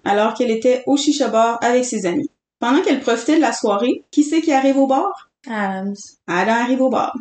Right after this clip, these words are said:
Speaker 1: ce qui fut confirmé non seulement par les amis de Nadia, mais par des caméras. Ce qui est bien avec, euh, l'avancée technologique, c'est qu'il y a des caméras presque partout maintenant. Et c'est aussi grâce à ça que la police a pu retracer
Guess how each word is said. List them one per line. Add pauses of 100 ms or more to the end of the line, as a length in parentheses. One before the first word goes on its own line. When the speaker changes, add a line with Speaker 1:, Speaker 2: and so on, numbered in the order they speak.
Speaker 1:
ce
qui
fut
confirmé
non
seulement
par
les
amis
de
Nadia, (140)
mais
par
des
caméras. (160)
Ce
qui
est
bien
avec,
euh,
l'avancée
technologique,
c'est (100)
qu'il
y
a
des
caméras
presque (100)
partout
maintenant. (160)
Et
c'est
aussi
grâce
à
ça
que
la
police
a
pu
retracer